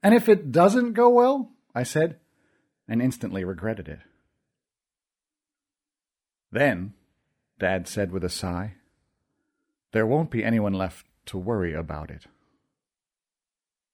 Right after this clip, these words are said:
That night, Jared opened several barrels of his finest wine. "Remember when Kealty came to visit me a little while back?" Jared said as he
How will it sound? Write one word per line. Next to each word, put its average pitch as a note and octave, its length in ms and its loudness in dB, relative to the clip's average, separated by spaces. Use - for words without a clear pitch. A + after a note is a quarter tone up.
That A3 200 2
night, F#3 600 2
Jared F#3 340 8
opened C#3+ 340 6
several D#3+ 400 4
barrels C3+ 520 4
of A2 80 -2
his A2+ 180 -2
finest C3+ 500 -4
wine. G#2 460 -8
"Remember G3 480 6
when C3 300 2
Kealty C3+ 480 0
came B2 300 0
to A#2+ 120 -4
visit G#2+ 380 -6
me E3+ 220 -8
a - 100 -14
little D#3+ 240 -6
while D#3+ 300 -6
back?" F3 320 -8
Jared B2+ 320 2
said A#2 260 -2
as G#2 140 -4
he F2+ 160 -8